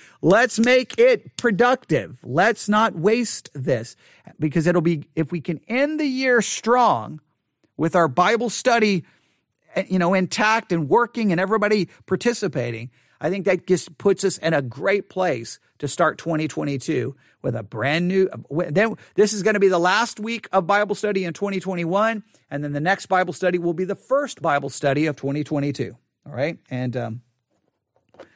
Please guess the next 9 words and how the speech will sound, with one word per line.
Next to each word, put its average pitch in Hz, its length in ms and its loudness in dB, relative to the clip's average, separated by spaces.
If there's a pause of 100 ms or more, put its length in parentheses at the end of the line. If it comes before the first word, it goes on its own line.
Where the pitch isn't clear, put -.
(440)
you 123 80 -6
see 139 220 -4
here, 120 320 -4 (440)
okay, 131 380 -4 (240)
I'm, 143 200 -6
I'm 156 120 -2
getting, 180 340 2
uh, 143 320 0
some, 139 400 -4